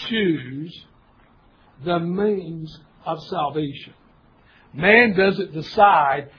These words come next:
how he shall be saved. God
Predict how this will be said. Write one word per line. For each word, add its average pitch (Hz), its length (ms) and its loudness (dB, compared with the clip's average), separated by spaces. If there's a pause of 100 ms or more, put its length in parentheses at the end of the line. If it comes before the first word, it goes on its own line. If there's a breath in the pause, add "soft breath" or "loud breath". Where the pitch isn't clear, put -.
(140 soft breath)
how 175 420 4
he 175 160 -8
shall 156 300 -4
be 139 220 -8
saved. 147 520 -6 (1200 soft breath)
God 208 520 6